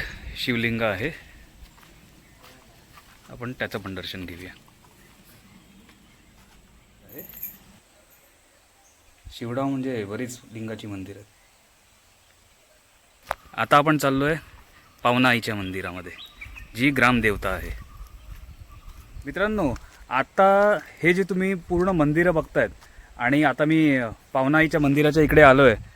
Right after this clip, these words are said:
हे पावना आईचं मंदिर आहे. आणि, अ, ही जेवढी काही मंदिरं बघतायत ना, जसं लिंगापासून, लिंगाच्या मंदिरापासून ते पावना आईच्या मंदिरापर्यंत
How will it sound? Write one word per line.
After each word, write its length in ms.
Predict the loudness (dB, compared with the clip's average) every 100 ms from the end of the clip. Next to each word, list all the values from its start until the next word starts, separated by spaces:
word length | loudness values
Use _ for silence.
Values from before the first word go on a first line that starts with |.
| _ -6
हे 60 |
पावना 240 | 2 4 6
आईचं 200 | 4 0
मंदिर 300 | -2 -2 -6
आहे. 80 | -8 -8
आणि, 380 | -4 -2 0 -2 -8 -20 -20 -20 -12
अ, 80 | -4 -2 0 -4 -4
ही 180 | -6
जेवढी 280 | -2 -2 -2
काही 180 | -4 -4
मंदिरं 380 | -4 -4 -2 -2
बघतायत 300 | -4 -6 -8
ना, 140 | -8 -10
जसं 220 | -8 -4
लिंगापासून, 800 | -2 -2 0 0 0 -4 -6 -4
लिंगाच्या 460 | -4 -2 -2 -2
मंदिरापासून 720 | -4 -2 -2 -2 -6 -6 -8
ते 60 | -8
पावना 320 | -6 -4 -2
आईच्या 240 | -2 -2 -2
मंदिरापर्यंत 720 | -2 0 -2 -2 -6 -6